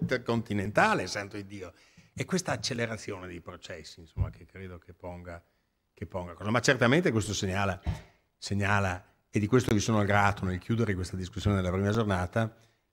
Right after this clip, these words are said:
e, e l'interesse per questo tema, insomma, che io trovo sia veramente molto adatto ad un'accademia, perché è nato per questa idea di far parlare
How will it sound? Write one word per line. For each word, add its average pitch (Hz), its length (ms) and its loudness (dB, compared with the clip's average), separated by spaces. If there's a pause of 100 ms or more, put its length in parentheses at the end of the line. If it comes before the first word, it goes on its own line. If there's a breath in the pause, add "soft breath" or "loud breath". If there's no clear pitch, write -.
(160)
e, 120 300 4
e 113 320 2
l'interesse 110 540 4
per 101 240 -2
questo 95 320 -2
tema, 101 460 2
insomma, 85 280 -8
che 92 140 -8
io 95 180 -4
trovo 95 240 -4
sia 90 340 -6
veramente 95 480 -6
molto 90 300 -10
adatto 85 400 -6
ad 82 60 -10
un'accademia, 82 680 -10
perché 80 240 -16
è 80 60 -18
nato 80 360 -12
per - 200 -14
questa - 280 -10
idea 87 280 -6
di 85 100 -8
far 87 200 -10
parlare 87 520 -8